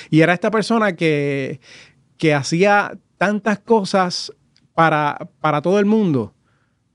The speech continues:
Él, él ayuda, de, me enteré ahora, estando en Magic, que estando él en otras estaciones, él consult-,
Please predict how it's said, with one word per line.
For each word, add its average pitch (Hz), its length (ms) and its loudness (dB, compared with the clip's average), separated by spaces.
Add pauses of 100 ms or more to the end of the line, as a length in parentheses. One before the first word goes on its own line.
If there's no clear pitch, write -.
(300)
Él, 160 360 0
él 156 160 0
ayuda, 190 380 2
de, 175 360 2
me 156 140 4
enteré 156 360 2
ahora, 202 480 4
estando 165 360 0
en 185 60 2
Magic, 180 560 0 (480)
que 135 680 0 (600)
estando 202 680 2
él 220 360 2
en 175 240 2
otras 214 300 2
estaciones, 196 720 0
él 156 240 2
consult-, 151 460 0